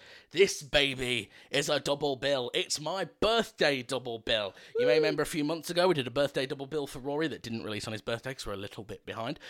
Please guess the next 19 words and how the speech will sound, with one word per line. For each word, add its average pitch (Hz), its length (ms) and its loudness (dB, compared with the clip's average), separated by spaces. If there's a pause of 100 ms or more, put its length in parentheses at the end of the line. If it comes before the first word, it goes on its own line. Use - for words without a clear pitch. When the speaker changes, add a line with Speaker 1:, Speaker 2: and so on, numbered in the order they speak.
(140)
Speaker 1:
but 117 140 0
it 117 120 -4 (200)
released 131 340 -2
close 180 320 4
to 180 120 -2
his 127 100 -2
birthday, 120 560 2 (280)
where 131 160 0
we 127 120 0
reviewed, 123 520 -4 (120)
we 135 100 -4
did 123 120 -4
a 117 40 -10
double 170 220 0
bill 151 180 2
of 131 100 0
Wild 190 500 2
Hogs 220 680 8 (960)
and 139 500 2